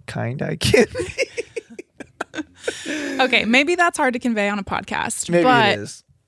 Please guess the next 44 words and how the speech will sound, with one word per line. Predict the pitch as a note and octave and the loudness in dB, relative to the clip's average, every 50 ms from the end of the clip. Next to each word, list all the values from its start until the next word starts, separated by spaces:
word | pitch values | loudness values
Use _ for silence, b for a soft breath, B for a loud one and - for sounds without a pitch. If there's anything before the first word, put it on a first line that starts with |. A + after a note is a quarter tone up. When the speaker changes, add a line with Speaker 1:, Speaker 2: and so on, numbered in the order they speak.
| _ _ | _ _
Speaker 2:
I | - C4 D4+ | 0 2 2
think | D4+ - E4+ E4+ E4 E4 D#4 - | 2 0 0 0 0 -2 -2 0
that | C4 A#3+ A3+ A3+ A3 G3 - - _ _ _ _ _ _ _ _ - _ _ _ _ _ _ _ _ _ - | 2 4 4 4 4 2 0 -4 _ _ _ _ _ _ _ _ -20 _ _ _ _ _ _ _ _ _ 2
you | A#3+ B3 | 4 6
have | C4+ C#4 C4 | 6 6 6
a | C4+ | 4
kind | B3+ - - A3+ G#3+ G#3+ G#3 G#3 | 0 0 2 4 4 4 4 4
outlook | G3+ F3 F3 E3 - C3 G#2 - - | 4 2 2 2 0 -2 -4 -4 -4
too, | - - G#3+ - - A#3 A3+ A#3 - | -4 -2 0 0 -2 -2 -6 -6 -4
and | G#3+ G#3+ G#3 G#3 | -2 0 0 0
you | G#3 G#3+ | 0 2
have, | G#3+ G#3+ G#3+ G#3 G#3 G#3 G3+ G3 G3+ - - _ | 2 4 4 4 4 2 0 -2 -8 -14 -8 _
you | - A3 | 0 2
have | A3 A#3 A#3+ A#3 | 4 4 4 4
a | A#3 | 2
gentle | G#3+ - G#3 G3+ G3 G3 - G#3 G3 F#3 F3+ F3+ F3+ F3+ F#3 - - | 2 2 2 2 2 0 0 0 2 2 2 2 2 0 -4 -8 -10
way | F#3+ F#3 F#3+ F#3 F3+ F3+ F3 F3 - | -4 0 0 2 2 2 2 0 0
of | - E3+ E3 E3+ F3+ - - - _ _ | 0 -2 -2 -4 -6 -10 -16 -18 _ _
engaging | G#3+ G3+ F#3+ F3+ E3+ F3 F3+ G#3 A3+ | -2 0 2 2 2 2 2 2 2
with | A#3+ B3+ B3+ | 2 2 2
the | - C4+ | 2 2
world, | C4+ C4+ C4+ C4+ C#4 C4+ C4+ B3 b b b b b b b b b b _ | 4 4 4 6 4 4 2 0 b b b b b b b b b b _
but | A3+ A3 | 6 6
it's | G#3+ G#3+ G3 - - | 6 6 4 2 2
deep. | - F#3+ F3 F3 F#3 - - - - - | 4 4 4 4 4 2 -2 -8 -4 0
And | G3+ G#3 G#3 G#3 G3 | 4 4 6 6 6
so | - A3+ G#3+ G#3 G3+ | 6 6 6 6 6
hopefully | G#3 G#3+ G#3+ - C4 C4 C4 | 6 4 4 4 4 4 4
through | B3 - A#3 A3 | 6 4 4 2
this | G#3+ G#3+ - | 2 0 0
podcast, | - G#3+ G3+ F#3+ F#3+ - G3 F3+ F#3+ - - | 2 2 2 2 2 2 2 2 2 2 2
people | G#3+ G3+ G#3+ G#3 G3 | 2 2 4 4 4
will | F#3+ F#3 | 4 4
get | F#3 F#3 F3+ | 2 0 0
to | - - | 0 0
see | F#3+ - - G3 F#3+ F#3+ F#3+ F#3+ F#3+ F#3 - - _ - | 2 2 2 2 2 4 4 4 4 2 0 -2 _ 2
kind | - C4+ C#4+ D4+ | 6 8 8 8
of | D4 | 8
a | D4 | 8
new | C#4 C#4+ C#4 | 6 6 6
perspective, | - C4+ B3+ - - G#3+ G#3 - A#3 G#3 G3 | 4 2 2 2 2 0 2 2 0 2 2
a | G#3 | 2
new | G3 G3 F#3+ | 2 2 2
take, | - - F3+ E3+ E3+ F3 - - | 2 2 2 4 2 2 0 -4